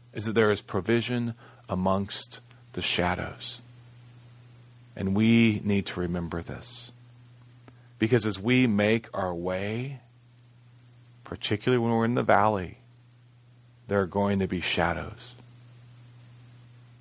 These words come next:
Darkness has a way of infringing upon our lives. Children who go astray,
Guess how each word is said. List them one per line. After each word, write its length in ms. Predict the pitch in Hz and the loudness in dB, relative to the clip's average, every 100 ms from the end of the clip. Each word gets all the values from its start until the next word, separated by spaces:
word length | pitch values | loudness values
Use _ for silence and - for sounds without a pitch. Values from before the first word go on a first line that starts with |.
| - - - - 98 | -20 -20 -20 -14 4
Darkness 560 | 107 117 123 147 143 | 8 8 6 -2 -2
has 240 | - 127 131 | 0 0 0
a 80 | 135 | -4
way 600 | 120 95 87 85 85 - _ - _ - _ - - - - - - - - | -2 -2 -2 -6 -10 -14 _ -20 _ -20 _ -20 -20 -20 -20 -20 -20 -20 -10
of 100 | - | -2
infringing 640 | 95 90 - 110 110 104 107 | 0 0 2 4 6 4 2
upon 320 | 98 104 82 | 2 2 2
our 120 | 78 | 2
lives. 680 | 73 76 78 85 - - - - - - - - - - - - - - - - - - - - - - - - - - - - - - - - - - - - - - - - - - - - - - | 0 -2 -6 -8 -8 -8 -10 -16 -20 -20 -20 -20 -20 -20 -20 -20 -20 -20 -20 -20 -20 -20 -20 -20 -20 -20 -20 -20 -20 -20 -20 -20 -20 -20 -20 -20 -20 -20 -20 -20 -20 -20 -20 -20 -20 -20 -20 -20 -20 -12
Children 480 | - - 123 117 110 | 0 4 4 4 2
who 80 | 107 | 4
go 220 | 104 92 | 4 4
astray, 420 | 85 - 67 - | 0 -6 -8 -10